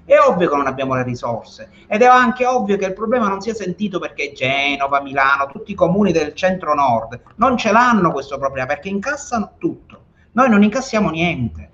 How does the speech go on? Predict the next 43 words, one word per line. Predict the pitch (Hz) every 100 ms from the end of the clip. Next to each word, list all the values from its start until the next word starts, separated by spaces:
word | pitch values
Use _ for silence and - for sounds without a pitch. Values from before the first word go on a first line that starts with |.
| _ -
cioè | - 240
hanno | 262
una | 196
percentuale | 180 190 214 233 240
di | 180
riscossione | 165 - 165 - 233 170 143
formidabile, | - 214 202 160 170 175 123 113 107 - _ _ _ _
trenta | 208 233 214
milioni | 202 220 233
di | 208
residui | 202 196 254
attivi, | - - 196 139 120 113 220 247 247 220 226 247 - -
cioè | 254
non | 247
hanno | 277 269 254
F | 254
C | 240 220
D | 220
E, | 226 196
ecco, | 196 - 151
questo | 196 202 151
voglio | 139 127
dire. | 120 113 110 - - -
Se | -
noi | 247
non | 262 214
avessimo | 214 226 220
F | 190 190 185 185
C | 175 202
D | 190
E | 240 208 165 -
avremmo | - 190 233 220
centodieci | - 226 220 208 220 214
milioni | 220 226
di | 233
euro | 233
nel | 180 165
bi-, | 175
centodieci | - 247 262 214 208 220 240 196
milioni, | 180 185 196 165
Presidente, | 127 139 175 185 170 185
poi | 226
immaginate | 220 202 196 233 254 190